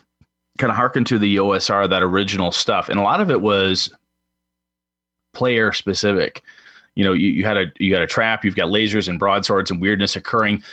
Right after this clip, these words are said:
You as the player were supposed to figure out how to get past it. It was a player's challenge and not necessarily a character challenge. So guys like my buddy Dave, uh, Heavy D, when Dave's, when Dave's playing, he's got, he plays in character. So his character would look at that, go, "You know what?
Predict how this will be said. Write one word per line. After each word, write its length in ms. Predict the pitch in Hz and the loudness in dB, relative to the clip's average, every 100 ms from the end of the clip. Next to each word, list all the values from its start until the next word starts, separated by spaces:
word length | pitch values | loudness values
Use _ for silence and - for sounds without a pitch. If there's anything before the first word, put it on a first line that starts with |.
| - | -10
You 180 | - 170 | -2 0
as 100 | 165 | 2
the 60 | 110 | 0
player 380 | - 156 151 110 | 0 0 2 2
were 100 | 101 | 0
supposed 460 | 104 101 101 - | 0 0 0 0
to 240 | 107 92 85 | -2 -2 -2
figure 340 | - 110 101 | -2 0 0
out 80 | 92 | 0
how 140 | 95 | 0
to 80 | 87 | 0
get 160 | 85 - | -2 -2
past 320 | 101 98 - | -4 -2 -4
it. 20 | |
It 40 | |
was 120 | 78 82 | -6 -8
a 60 | |
player's 400 | 78 98 92 87 | -8 -2 0 0
challenge 340 | - 78 78 90 | -2 -4 -4 -4
and 60 | |
not 80 | 76 | -4
necessarily 400 | 50 - 73 71 | -4 -6 -6 -8
a 40 | |
character 400 | - - 170 - | -4 2 2 2
challenge. 460 | 82 - - - - _ _ _ _ _ - | 0 -2 -4 -14 -18 _ _ _ _ _ -6
So 380 | 131 113 107 | -2 0 0
guys 240 | 101 117 120 | 0 -2 0
like 100 | 110 | 0
my 120 | 110 | 0
buddy 300 | 104 107 104 | 0 0 0
Dave, 540 | 98 123 107 98 98 | 2 2 2 0 -2
uh, 600 | 104 101 95 92 90 90 67 | -2 0 0 0 0 -2 -4
Heavy 300 | - 104 101 | -2 -2 0
D, 200 | 120 104 | 0 0
when 160 | 101 | 0
Dave's, 320 | 95 117 120 | 0 0 0
when 160 | 117 107 | 0 0
Dave's 240 | 110 127 | 0 0
playing, 440 | - 151 170 151 - | -2 -2 0 -2 -4
he's 260 | 131 131 | -4 -2
got, 340 | 120 123 113 - _ _ _ _ _ | 0 0 0 -4 _ _ _ _ _
he 160 | - 156 | -6 -4
plays 260 | 147 139 | 0 -2
in 180 | 117 107 | 0 -2
character. 560 | 98 156 147 - 71 - | -2 -2 -2 -2 -6 -6
So 160 | - 104 | -2 0
his 200 | 156 143 | 0 0
character 420 | 147 156 139 107 | 0 0 0 0
would 280 | 101 104 101 | 2 0 0
look 260 | 104 110 | 0 2
at 120 | 113 | 0
that, 180 | 107 98 | 0 0
go, 80 | 98 | 0
"You 100 | 92 | 0
know 120 | 117 | 2
what? 120 | 139 | 0